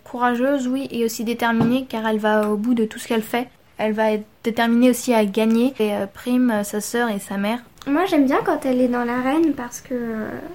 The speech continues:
Speaker 2: elle élabore des plans pour, euh, essayer de tuer les autres pour revenir, euh, sau-, saine et sauve, euh, dans sa famille. Donc, euh,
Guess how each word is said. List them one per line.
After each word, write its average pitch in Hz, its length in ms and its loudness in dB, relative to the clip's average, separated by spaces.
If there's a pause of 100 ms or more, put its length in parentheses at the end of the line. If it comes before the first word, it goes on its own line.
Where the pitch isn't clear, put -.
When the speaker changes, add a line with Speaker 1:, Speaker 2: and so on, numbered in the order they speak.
(380)
Speaker 2:
elle 247 300 -4 (120)
élabore 262 800 0
des 254 160 -4
plans 262 420 -2 (240)
pour, 262 220 -4
euh, 240 240 -2
essayer 269 540 0
de 247 180 -2
tuer 269 320 0
les 254 240 2
autres 285 220 0 (100)
pour 240 160 -10
revenir, 254 420 2
euh, 240 320 -8
sau-, 262 480 -2
saine 254 240 -2
et 254 60 0
sauve, 262 300 0
euh, 233 320 -4 (380)
dans 247 120 -6
sa 247 160 -6
famille. 254 460 0 (520)
Donc, 269 180 0
euh, 269 260 4